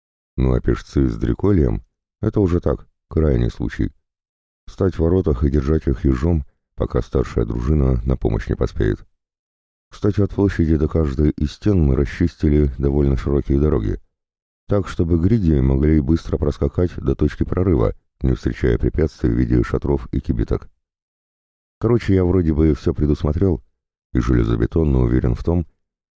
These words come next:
что прорыва татар в Кром в первый день штурма не случится. Да и Печорский острог, я уверен, продержится.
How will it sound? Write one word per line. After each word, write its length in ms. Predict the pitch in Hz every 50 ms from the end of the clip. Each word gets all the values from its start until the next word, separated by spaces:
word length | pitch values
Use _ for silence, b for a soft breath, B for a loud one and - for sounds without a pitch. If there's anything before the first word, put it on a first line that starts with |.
| _
что 180 | - - - 85
прорыва 440 | - - 95 95 107 110 104 101 92
татар 320 | 95 82 80 90 87 80
в 100 | - -
Кром 300 | - 82 85 87 87 80
в 120 | 78 - -
первый 300 | 80 76 71 69 69 62
день 160 | 65 69 65
штурма 380 | - - - 73 71 69 67
не 80 | 65 62
случится. 520 | - - 71 - - - - - - - - - _ _ _ _ _ _ _ _ _ _ _ _ _ _ _ -
Да 180 | - 64 71
и 80 | 80 85
Печорский 540 | - 98 - - 110 107 98 - - 98 98
острог, 500 | 95 - - 76 76 76 - - 65 64
я 140 | 64 65
уверен, 380 | 65 64 60 69 67 67 67 64
продержится. 680 | - 67 65 62 67 65 62 65 - - 69 64 55